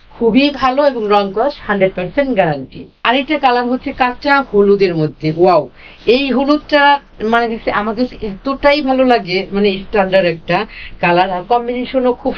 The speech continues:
সুন্দর মিলে গেছে, সুন্দর, এ, একটা কালার আছে পিঙ্ক, একটা আছে ফিরোজা, একটা আছে নীল, এরকম করে করে মাল্টি কালার দিয়ে ফ্লাওয়ার গুলা করেছে। আর এটার হচ্ছে দোপাট্টাটাও দেখেন,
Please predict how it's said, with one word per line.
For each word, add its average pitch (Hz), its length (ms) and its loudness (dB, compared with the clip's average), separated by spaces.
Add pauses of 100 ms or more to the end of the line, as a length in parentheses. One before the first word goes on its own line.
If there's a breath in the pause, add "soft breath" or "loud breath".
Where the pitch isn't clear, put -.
সুন্দর 240 320 2
মিলে 214 240 2
গেছে, 220 460 0 (460 loud breath)
সুন্দর, 220 360 4
এ, 202 440 0
একটা 202 300 -4
কালার 190 260 2
আছে 190 360 -4
পিঙ্ক, 190 340 2
একটা 180 280 0
আছে 185 220 0
ফিরোজা, 185 420 0
একটা 175 200 -2
আছে 180 260 0
নীল, 185 420 2
এরকম 247 400 0
করে 220 200 -4
করে 226 220 0
মাল্টি 208 320 -2
কালার 180 380 -2
দিয়ে 240 200 -4 (420 soft breath)
ফ্লাওয়ার 170 300 4
গুলা 175 200 2
করেছে। 165 500 -2
আর 185 240 0
এটার 220 320 -2
হচ্ছে 220 240 -2
দোপাট্টাটাও 190 720 0
দেখেন, 190 440 -2